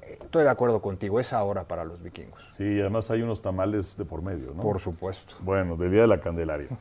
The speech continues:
Speaker 2: <laughs> Em, por otro lado, eh, a las siete quince de la noche, el domingo va a ser el partido de Baltimore en contra de Cincinnati. Ya es un hecho, no va a jugar Lamar Jackson.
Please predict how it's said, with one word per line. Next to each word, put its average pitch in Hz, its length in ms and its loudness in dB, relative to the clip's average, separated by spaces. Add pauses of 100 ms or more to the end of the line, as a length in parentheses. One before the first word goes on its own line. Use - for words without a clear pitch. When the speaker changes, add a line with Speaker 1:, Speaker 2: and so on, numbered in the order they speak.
(180)
Speaker 2:
<laughs> - 320 -10
Em, 170 840 6
por 185 120 8
otro 240 180 8
lado, 240 560 12
eh, 147 580 8
a 127 100 8
las 143 160 6
siete 202 200 4
quince 190 240 4
de 180 40 8
la 165 100 6
noche, 202 460 6
el 233 120 8
domingo 233 440 8
va 165 80 12
a 160 40 10
ser 180 120 8
el 160 80 6
partido 160 320 6
de 170 80 10
Baltimore 165 400 6
en 117 60 0
contra 165 280 2
de 131 60 6
Cincinnati. 160 800 4 (240)
Ya 151 200 6
es 123 140 2
un 131 140 2
hecho, 190 320 4
no 139 180 4
va 131 100 8
a - 20 8
jugar 117 300 6
Lamar 92 360 2
Jackson. 190 500 6